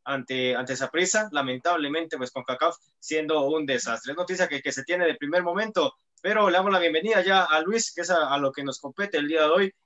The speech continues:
platicar un poquito sobre su carrera profesional.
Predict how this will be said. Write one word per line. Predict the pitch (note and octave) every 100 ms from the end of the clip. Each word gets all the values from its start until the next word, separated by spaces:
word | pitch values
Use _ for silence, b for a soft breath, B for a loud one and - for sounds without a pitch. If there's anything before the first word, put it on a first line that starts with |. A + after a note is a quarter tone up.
| _
platicar | D#3+ D3+ D#3+ F#3
un | F3
poquito | F3 F#3+ F#3+ E3
sobre | F3+ F3+ E3+ D#3
su | D3+
carrera | C#3+ C#3 D3 D3 C3+ B2+ B2 -
profesional. | C3 B2 A#2 B2 A2